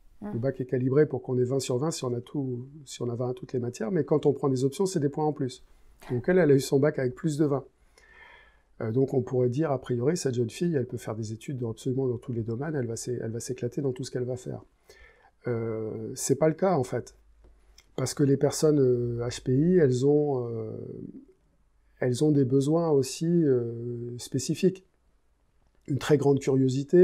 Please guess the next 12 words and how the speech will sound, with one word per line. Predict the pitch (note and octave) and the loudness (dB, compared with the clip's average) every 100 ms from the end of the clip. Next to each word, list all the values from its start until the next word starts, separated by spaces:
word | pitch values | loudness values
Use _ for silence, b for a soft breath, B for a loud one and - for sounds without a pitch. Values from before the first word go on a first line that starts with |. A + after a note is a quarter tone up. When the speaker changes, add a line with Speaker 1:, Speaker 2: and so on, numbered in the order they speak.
| G3+ | 8
Speaker 2:
une | F#3 C3+ | 4 -2
très | - C#3 | 0 0
grande | B2+ C3+ | 4 4
autonomie, | C3+ C#3+ D3 D3+ E3+ | 2 2 2 4 4
des | C#3 | 4
besoins | B2 C3 C#3 | 4 4 4
de | B2 A#2+ A#2+ A#2+ | 4 4 4 2
grande | C3 D3 | 2 4
autonomie | C#3 D3+ D3 D3+ | 4 4 2 4
dans | C#3+ B2 | 2 0
leur | - | -4
travail. | C3 E3+ | -6 -6